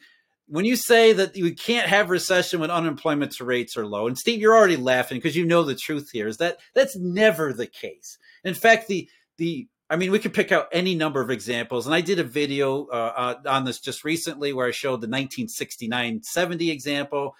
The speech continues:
The unemployment rate was almost identical to where it is today. In fact,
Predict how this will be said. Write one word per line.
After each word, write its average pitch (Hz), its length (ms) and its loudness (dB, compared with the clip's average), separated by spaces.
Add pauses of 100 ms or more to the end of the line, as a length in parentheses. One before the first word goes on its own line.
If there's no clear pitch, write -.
(160)
The 165 100 0
unemployment 185 460 0
rate 160 140 2
was 135 140 -4 (100)
almost 156 340 -4
identical 143 640 -6
to - 100 -16
where 131 200 -2
it 123 40 -2
is 123 120 -6
today. 147 280 -2
In - 80 -2
fact, - 280 0